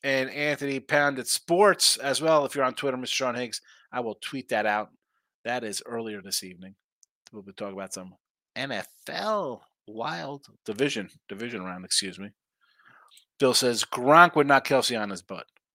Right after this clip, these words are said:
North Ender says, "Salute Higgs, great show." I appreciate North Ender. It's all, listen, it's a comment-driven show. So I know there's a lot of shows, guys are talking. We're like, you know,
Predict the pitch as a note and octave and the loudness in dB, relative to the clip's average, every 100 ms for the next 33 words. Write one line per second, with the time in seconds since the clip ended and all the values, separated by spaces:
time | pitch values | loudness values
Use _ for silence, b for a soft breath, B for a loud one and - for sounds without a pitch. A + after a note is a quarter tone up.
0 | _ - b b b _ _ G#2 - G#2+ | _ -20 b b b _ _ -12 -10 -8
1 | G#2 A2+ - A3+ A3+ G#3 F3 D3 - A2+ | -6 -2 2 6 10 10 10 4 2 0
2 | - G2 E3 F3 E3+ E3+ B2 A2+ A2 A2 | 0 4 4 4 2 2 2 0 -2 -4
3 | B2 - b b - C3 F3 E3+ D#3 - | -6 -14 b b -8 -2 0 2 0 -2
4 | G2+ - A2 - A#2 - C#3 D3 B2 A#2+ | -4 -8 -10 -8 -8 -4 -4 -4 -6 -6
5 | A2 - G#2+ D#2+ - G2 F#2+ F2 b b | -6 -4 -4 -4 -6 -6 -8 -12 b b
6 | b b A2 A#2+ C3 B2+ A#2+ C3 C3 C3 | b b -6 -4 -2 -2 0 0 0 0
7 | A#2+ A2 B2 A2+ A2+ G#2 - D#3+ C#3+ C#3+ | 0 0 0 0 -2 -6 10 10 10 6
8 | C3 A2+ G#2+ G2+ A2 F2+ G2+ A#2 G#2+ | 0 -2 -4 -6 -10 -20 -16 -12 -12